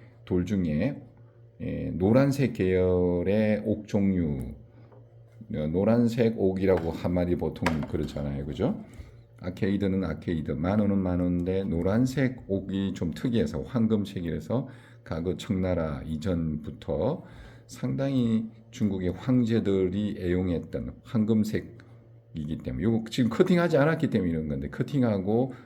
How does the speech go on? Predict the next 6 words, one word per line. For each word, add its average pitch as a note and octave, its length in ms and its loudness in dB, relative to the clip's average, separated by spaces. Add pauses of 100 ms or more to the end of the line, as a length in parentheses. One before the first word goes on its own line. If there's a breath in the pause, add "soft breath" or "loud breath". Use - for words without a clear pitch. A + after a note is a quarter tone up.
(200 loud breath)
다듬어서 A2 840 2
광을 F#2+ 320 -2
내면 F2 480 -2 (300 loud breath)
굉장히 E3+ 680 4
이뻐질 F#2 680 0
거예요. - 420 -8